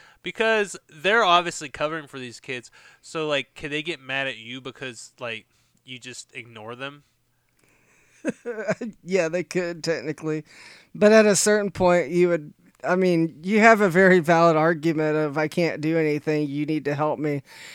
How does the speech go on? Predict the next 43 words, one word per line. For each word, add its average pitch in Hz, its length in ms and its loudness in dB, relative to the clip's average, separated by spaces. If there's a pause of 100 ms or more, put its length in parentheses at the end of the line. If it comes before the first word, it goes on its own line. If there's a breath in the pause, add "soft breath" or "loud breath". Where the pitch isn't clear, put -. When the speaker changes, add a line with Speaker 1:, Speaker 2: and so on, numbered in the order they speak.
(180 loud breath)
Speaker 2:
The 190 100 4
problem 220 460 10
is 185 200 4
you 185 100 4
would 165 100 4
hope 170 200 4
the - 100 -4
principal 170 560 4
would 151 140 0
step 165 380 0
in 170 240 2
and 151 140 0
assist 151 520 -2
you 185 220 -2
with 180 180 -4
these 190 240 -4
kids, 202 360 0
but 175 200 -2
when 170 140 -2
the 165 100 -4
principal 185 420 -2
is 156 80 -4
one 170 160 0
of 170 60 2
their 160 140 0
mothers, 160 500 -2
you're 147 220 -2
at 160 160 0
a 147 80 2
really 143 460 0
tough 139 260 -2
situation. 143 760 -4 (960)
Speaker 1:
If 190 180 -10
I 254 120 -4
was 277 180 -10
at 214 140 -6 (340)
the 160 80 -10
point 156 400 -12
that 135 160 -14
this, 127 220 -16 (100)
this 127 160 -14
current, 143 500 -8 (200)
uh, 123 320 -10